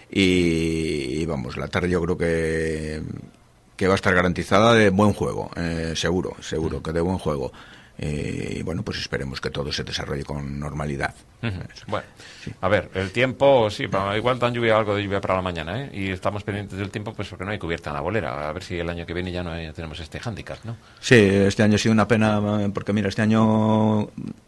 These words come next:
Speaker 1: hablando un poquitín de los equipos de la liga, pues bueno, pues encima es que en el torneo, en la Copa Presidente, pues, eh, también fue un hito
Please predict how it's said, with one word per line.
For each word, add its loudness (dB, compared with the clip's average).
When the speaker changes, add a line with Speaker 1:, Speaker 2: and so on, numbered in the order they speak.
Speaker 1:
hablando 4
un 4
poquitín 0
de -2
los -6
equipos -4
de 0
la 0
liga, 0
pues -4
bueno, 0
pues -8
encima -2
es -4
que -4
en 0
el -2
torneo, 0
en 2
la 0
Copa -2
Presidente, -2
pues, 2
eh, 2
también 0
fue 2
un 6
hito 6